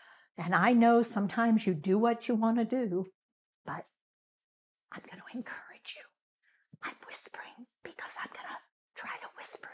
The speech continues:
you into believing me, that in many cases, if you'll let your hands go and let go of it and let someone else provide the support that is needed,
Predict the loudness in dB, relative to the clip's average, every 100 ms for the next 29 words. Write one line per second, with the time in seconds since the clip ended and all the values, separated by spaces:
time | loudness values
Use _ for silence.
0 | -20 -18 -18 -16 -14 -14 -14 -16 -16 -20
1 | -20 _ _ _ -20 -20 -20 _ _ _
2 | _ _ _ -8 -4 -4 -8 -18 _ -8
3 | -4 -4 -4 -8 -8 -8 -6 -6 -8 -10
4 | -20 _ _ _ _ _ _ _ _ -14
5 | -4 -2 -2 -4 -6 -8 -8 -10 -10 -10
6 | -10 -12 -12 -16 -10 -8 -8 -10 -10 -8
7 | -8 -8 -10 -10 -6 -6 -6 -2 2 4
8 | 4 2 -2 -4 -4 0 0 0 -2 -2
9 | -4 -2 -2 0 -4 -4 -4 -4 -4